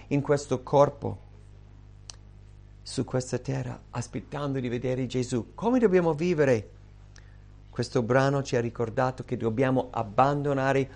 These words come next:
totalmente qualunque cosa legata al vecchio peccato. Vogliamo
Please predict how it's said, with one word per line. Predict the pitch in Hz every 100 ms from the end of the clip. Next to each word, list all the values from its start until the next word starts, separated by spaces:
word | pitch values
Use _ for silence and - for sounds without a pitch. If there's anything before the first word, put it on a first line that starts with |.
| - -
totalmente | 147 143 147 135 127 123 127 123 -
qualunque | - 123 139 139 147
cosa | 139 135 131 131 127 - -
legata | 120 120 123 131 -
al | 120 117
vecchio | 113 120
peccato. | 113 113 - 107 - - - - - - - - -
Vogliamo | 139 151 160 156